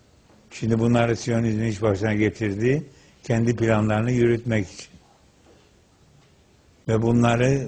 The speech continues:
korumak için de şu beş tane hamleyi yapıyor.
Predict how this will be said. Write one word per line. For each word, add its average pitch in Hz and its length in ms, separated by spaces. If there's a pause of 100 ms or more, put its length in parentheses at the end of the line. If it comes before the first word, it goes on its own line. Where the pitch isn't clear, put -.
(140)
korumak 117 540
için 113 380
de 139 280 (2500)
şu 120 280
beş 123 260
tane 113 320
hamleyi 110 480
yapıyor. 92 480